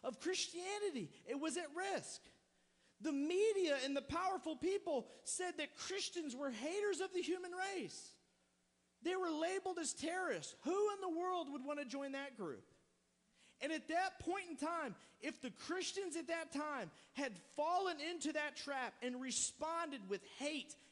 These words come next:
and violence and rebellion, they would have played into the role that the powerful people would have wanted them to play into.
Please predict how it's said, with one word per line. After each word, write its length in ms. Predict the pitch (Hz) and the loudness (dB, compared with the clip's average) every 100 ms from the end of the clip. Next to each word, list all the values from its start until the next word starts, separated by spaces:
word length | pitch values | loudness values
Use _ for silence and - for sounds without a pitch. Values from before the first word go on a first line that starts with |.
| - | -6
and 180 | 208 170 | -6 -4
violence 720 | 185 269 277 269 208 147 - - - | 0 2 2 0 -2 -4 -8 -12 -2
and 160 | 233 226 | 0 0
rebellion, 680 | 202 233 277 262 208 147 - - | 0 0 2 2 0 -4 -8 -4
they 180 | 247 285 | 2 2
would 160 | 285 277 | 2 -2
have 180 | - - | -4 -6
played 320 | 262 262 214 | -2 0 -2
into 480 | - 285 330 311 311 | -4 -2 -2 0 0
the 100 | 285 | 0
role 340 | 262 269 233 | 2 4 4
that 120 | 208 208 | 0 -4
the 80 | |
powerful 540 | - 233 254 254 247 233 | -6 -2 -2 -2 -2 -4
people 360 | 240 240 214 | -4 -2 -4
would 140 | 180 208 | -2 -2
have 140 | 170 | -2
wanted 320 | 175 208 202 | -2 -4 -4
them 120 | 196 185 | -4 -6
to 100 | 190 | -8
play 340 | - 175 156 | -6 -6 -4
into. 380 | 156 143 127 | -8 -8 -10